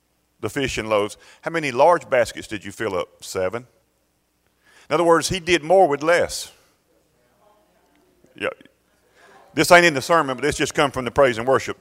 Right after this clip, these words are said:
into my heart. But he said, "Why did you reason? Why is your first thought what you don't have?" This is for somebody now. We,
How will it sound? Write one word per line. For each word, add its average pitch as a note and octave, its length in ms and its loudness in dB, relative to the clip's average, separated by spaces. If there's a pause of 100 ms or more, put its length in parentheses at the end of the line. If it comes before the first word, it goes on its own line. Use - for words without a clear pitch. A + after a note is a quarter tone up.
into A2+ 180 -8
my G#2+ 160 2
heart. G#2 280 4 (2000)
But C#3+ 140 2
he D#3 60 -2
said, D3+ 300 0
"Why F#3 200 6
did F#3+ 180 -6
you D#3 160 -10
reason? C#3 560 -4
Why E3+ 220 2
is E3+ 100 -8
your E3 100 -2
first - 400 -4
thought D#3+ 240 2
what B2 220 -4
you A2+ 60 -14
don't A#2 260 -8
have?" F2 400 -8
This C#3 180 -8
is A#2+ 80 -8
for A2 140 -12
somebody C#3 540 -4
now. F2 240 -14 (1600)
We, B2+ 120 -8